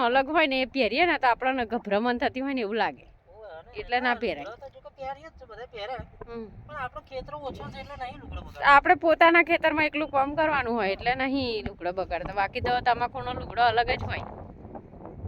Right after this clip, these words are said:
Speaker 1: દવા તૈયાર કરી દીધી છે કમ્પ્લીટ.
Speaker 2: થોડો ઘણો ક-, થાય તે તો.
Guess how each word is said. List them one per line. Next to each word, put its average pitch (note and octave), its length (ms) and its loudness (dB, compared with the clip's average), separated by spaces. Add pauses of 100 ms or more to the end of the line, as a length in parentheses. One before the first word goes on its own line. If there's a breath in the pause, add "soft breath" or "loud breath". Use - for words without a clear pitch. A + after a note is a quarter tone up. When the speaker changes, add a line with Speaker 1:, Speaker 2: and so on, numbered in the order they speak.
(1900)
Speaker 1:
દવા G3+ 300 0
તૈયાર G3 680 2
કરી G3 200 -2
દીધી G#3+ 280 -4
છે B3+ 80 -2
કમ્પ્લીટ. F3 500 -6 (280)
Speaker 2:
થોડો G#3+ 240 -12
ઘણો F#3 220 -10
ક-, E3+ 320 -8
થાય G#3 240 -4
તે E3+ 280 -12
તો. F3+ 140 -12